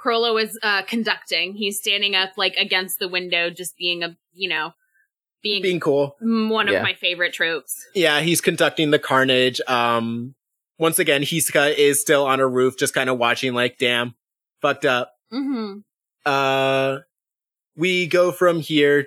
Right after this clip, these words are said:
Speaker 2: to sounds of carnage and, uh,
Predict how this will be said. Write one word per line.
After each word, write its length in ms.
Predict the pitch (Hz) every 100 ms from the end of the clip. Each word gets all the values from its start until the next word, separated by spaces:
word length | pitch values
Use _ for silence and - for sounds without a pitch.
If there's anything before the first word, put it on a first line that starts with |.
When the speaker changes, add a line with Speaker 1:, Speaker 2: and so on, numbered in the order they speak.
| -
Speaker 2:
to 400 | 147 131 127 123
sounds 580 | 113 - 143 127 127 123
of 240 | 117 113
carnage 600 | - 123 113 117 117 110
and, 520 | 107 104 104 104 104 98 - _ _ _ _ _
uh, 500 | 131 120 117 110 113